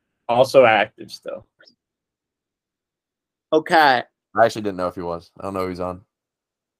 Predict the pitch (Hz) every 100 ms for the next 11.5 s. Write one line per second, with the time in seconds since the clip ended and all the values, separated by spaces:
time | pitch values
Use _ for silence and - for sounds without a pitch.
0 | _ _ _ _ - - 190 175 165 151
1 | - 143 123 143 160 143 135 143 - 123
2 | 113 101 - _ _ - 92 85 85 123
3 | 156 156 131 135 127 117 113 117 _ _
4 | _ _ _ _ _ _ _ _ _ -
5 | - 151 160 151 143 139 143 175 185 -
6 | 127 156 151 135 139 139 135 117 123 117
7 | 110 104 104 104 101 101 - _ _ _
8 | _ _ _ _ _ _ _ _ _ _
9 | _ _ _ - _ _ _ _ _ _
10 | _ _ _ _ _ - 147 160 170 156
11 | 127 127 - 104